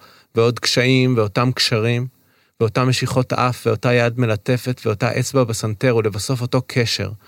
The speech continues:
ואותו הקימה עם ה-"בוא נלך. אבל אני מביט בשעון האייפון ואומר לו, "יש לנו עוד זמן,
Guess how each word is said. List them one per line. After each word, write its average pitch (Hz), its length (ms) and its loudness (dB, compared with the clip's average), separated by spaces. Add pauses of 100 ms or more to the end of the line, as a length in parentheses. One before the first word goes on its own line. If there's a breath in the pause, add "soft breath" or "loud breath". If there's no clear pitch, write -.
(220 loud breath)
ואותו 113 260 2
הקימה 120 380 0
עם 117 120 0
ה-"בוא 107 300 0
נלך. 107 500 -2 (580)
אבל 110 180 0
אני 113 160 2
מביט 113 320 0
בשעון 120 320 0
האייפון 117 420 0
ואומר 110 260 0
לו, 113 100 2
"יש 117 200 2
לנו 135 120 4
עוד 120 120 2
זמן, 107 300 -2